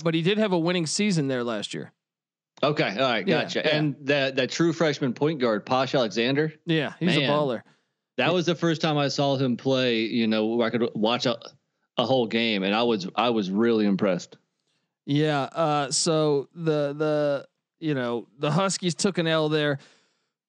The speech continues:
Speaker 1: I, I still think the Huskies are a team to watch out for in the Big East. Then what the other big games of the day were, uh, Florida State just, just blowing out Louisville.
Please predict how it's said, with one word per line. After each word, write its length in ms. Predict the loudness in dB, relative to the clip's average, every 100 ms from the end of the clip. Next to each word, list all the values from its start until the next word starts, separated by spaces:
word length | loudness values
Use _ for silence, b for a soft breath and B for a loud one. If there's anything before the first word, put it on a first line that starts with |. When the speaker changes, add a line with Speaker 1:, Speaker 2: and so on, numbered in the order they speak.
| -6
Speaker 1:
I, 200 | -2 -2 0
I 140 | 0
still 240 | 0 0 0
think 220 | 0 0
the 120 | 0
Huskies 320 | 0 0 0
are 260 | 0 0 0
a 60 |
team 200 | -2 0
to 60 | 0
watch 220 | 0 0
out 160 | -2 -2
for 120 | -2
in 60 | -2
the 60 |
Big 200 | 0 0
East. 220 | 0 0
Then 200 | 0 0
what 140 | 0 0
the 200 | 0 0
other 200 | 2 0
big 380 | 0 0 0 -2
games 400 | 0 0 0 0
of 180 | -2
the 100 | -2
day 480 | -2 0 0 2 2
were, 680 | 2 2 2 0 0 0 -2 -2
uh, 220 | -2 -2
Florida 380 | -2 0 0 0
State 760 | -2 -2 0 0 -2 -10 -10
just, 300 | -6 -4 -6 _ _ -2
just 260 | -2 -2
blowing 640 | -4 -2 2 2 0 0
out 260 | 0 0 -2
Louisville. 560 | -2 0 0 -4 -10